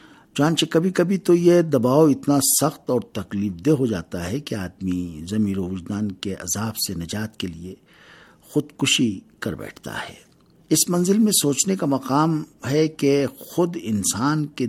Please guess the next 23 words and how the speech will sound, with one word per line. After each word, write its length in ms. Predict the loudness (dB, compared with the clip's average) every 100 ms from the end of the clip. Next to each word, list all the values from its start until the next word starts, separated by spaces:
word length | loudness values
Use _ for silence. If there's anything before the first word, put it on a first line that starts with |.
| 0
دل 200 | 2 4
میں 160 | 2
موجود 580 | 2 0 -2 0 2 2
ایک 160 | 0 -2
چھوٹی 380 | -6 -6 -4 -2
سی 160 | -2 -4
دنیا 320 | -4 -4 -4
میں 160 | -8 -14 -16 _ _ -20 -20 -20 -18 -2
جب 220 | 2 4
ایک 260 | 4 2 -4
عدالت 600 | -6 -2 0 2 0 -2 -6
اور 200 | -2 0
انصاف 520 | 2 2 2 -2 -4
کا 140 | -4
محکمہ 440 | -2 -2 -2 0 2
موجود 600 | 2 0 -2 0 2 2
ہے 300 | 0 -10 -14 -20 _ -20 -20 -20 -10
اور 160 | -2 0
انسان 520 | 2 2 2 2 2 2
کا 140 | -2 -4
وجدان 480 | -4 -2 2 6 6
اس 160 | 4 -2
کے 160 | -6